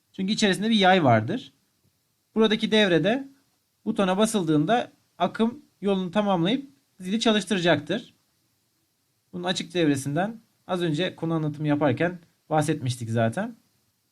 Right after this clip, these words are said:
Devresini buton üzerinden tamamlayarak zil çalışacaktır. Eğer ki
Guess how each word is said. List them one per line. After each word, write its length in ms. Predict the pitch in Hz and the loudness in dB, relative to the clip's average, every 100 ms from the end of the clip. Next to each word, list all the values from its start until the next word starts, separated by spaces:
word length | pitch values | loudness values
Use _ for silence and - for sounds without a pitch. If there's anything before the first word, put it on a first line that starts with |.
| - | -4
Devresini 580 | 170 135 131 151 185 190 _ _ _ _ - | 0 0 -2 -4 -4 -8 _ _ _ _ -14
buton 200 | 160 175 | -6 -2
üzerinden 400 | 147 127 123 131 | 0 0 0 -2
tamamlayarak 560 | 165 165 123 117 180 151 | -2 0 0 0 -2 -2
zil 240 | 160 226 _ _ _ _ _ | -4 -6 _ _ _ _ _
çalışacaktır. 800 | - 196 175 160 113 - 202 - _ _ _ _ _ _ _ _ _ _ _ _ _ _ - | -6 -2 -2 0 -2 -2 -12 -14 _ _ _ _ _ _ _ _ _ _ _ _ _ _ -2
Eğer 320 | 214 226 226 | 2 2 2
ki 320 | 247 247 - | 0 0 -2